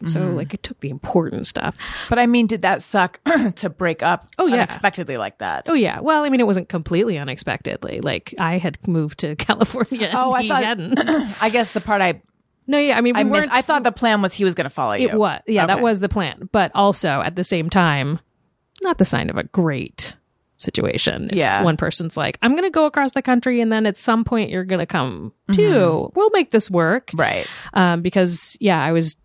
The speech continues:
Speaker 1: trying to have a career in New York, and there just wasn't work there for
Speaker 2: Mm-hmm.
Speaker 1: me. And so I was like, "Oh my gosh, I'm,"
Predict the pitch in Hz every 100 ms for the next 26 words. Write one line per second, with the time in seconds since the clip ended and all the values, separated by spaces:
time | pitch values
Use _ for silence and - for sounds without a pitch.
0 | - 196 165 160 160 160 - 160 156 135
1 | 165 156 175 190 165 156 151 156 160 147
2 | 151 165 156 - - - - 165 196 269
3 | - - 55 185 165 151 143 139 139 147
4 | 165 151 147 - 151 147 151 143 - 180
5 | 220 214 226 202 175 175 160